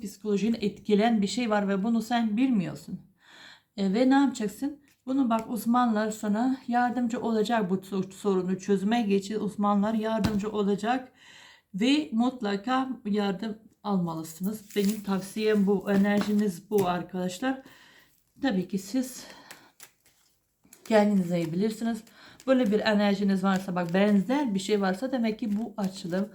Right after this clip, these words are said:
sizin için değilsin. Diyor ki beni aklım pak dersin.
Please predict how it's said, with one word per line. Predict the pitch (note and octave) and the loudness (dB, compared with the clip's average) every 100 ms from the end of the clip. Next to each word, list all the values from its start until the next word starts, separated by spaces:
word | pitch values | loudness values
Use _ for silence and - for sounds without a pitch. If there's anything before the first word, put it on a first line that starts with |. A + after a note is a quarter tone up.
| - - _ _ | -16 -20 _ _
sizin | - G3+ B3+ | -8 0 2
için | G#3 D#3 F#3 F3 | 2 0 -4 0
değilsin. | C4 C4 A3 F#3+ | 0 0 0 2
Diyor | G3 | 2
ki | G3 F#3 | 0 -2
beni | G#3 G#3 | -2 -2
aklım | G3 F3+ F#3 F3+ | -2 -4 -4 -8
pak | E3+ G#3 G3+ - | -6 -6 -6 -4
dersin. | F#3+ F#3 - A#3 | -4 -6 -8 -12